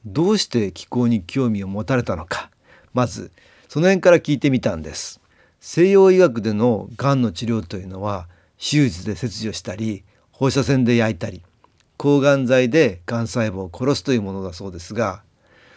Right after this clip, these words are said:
そういう治療は患者さんに結構ダメージを与えるそうなんですね。治療現場では、治療が進むに従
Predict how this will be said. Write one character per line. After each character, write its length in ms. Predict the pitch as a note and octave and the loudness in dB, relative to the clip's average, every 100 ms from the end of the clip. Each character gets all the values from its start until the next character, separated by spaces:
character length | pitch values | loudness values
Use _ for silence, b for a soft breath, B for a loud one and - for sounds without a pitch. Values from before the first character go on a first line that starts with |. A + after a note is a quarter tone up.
| b | b
そ 180 | - F3 | -2 2
う 60 | |
い 60 | F#3 | 4
う 60 | E3+ | 2
治 160 | - | 2
療 180 | E3 D#3+ | 2 4
は 220 | D#3+ C#3+ | 4 4
患 240 | - D#3 F3 | 0 -4 -2
者 100 | E3+ | 0
さ 140 | F3 | 0
ん 40 | |
に 140 | E3+ D#3+ | 0 -2
結 280 | - D3 - | -2 -2 -2
構 160 | C#3 | -2
ダ 200 | G#2+ A#2 | 2 2
メ 120 | B2 D#3 | 4 2
ー 60 | |
ジ 100 | A#2 | 2
を 20 | |
与 180 | G#2+ - | -2 0
え 60 | B2 | 0
る 80 | A#2+ | 0
そ 140 | B2+ | 0
う 40 | |
な 60 | A#2 | -2
ん 60 | F#2+ | -4
で 80 | |
す 80 | E2 | -12
ね。 300 | F#2+ G2 E2+ - _ b b b b _ | -12 -12 -12 -18 _ b b b b _
治 140 | - | -2
療 160 | C3 C#3+ | 2 4
現 260 | B2+ C3+ | 4 2
場 100 | G#2+ | 2
で 140 | F#2 F#2+ | -2 -2
は、 300 | G#2+ G2+ F2 b b _ | -2 -2 -4 b b _
治 160 | - | -2
療 180 | C3+ D#3+ | 2 2
が 140 | E3 | 2
進 240 | D3 - D#3+ | 0 -4 -4
む 80 | D#3 | -2
に 80 | |
従 240 | B2+ - | -2 -2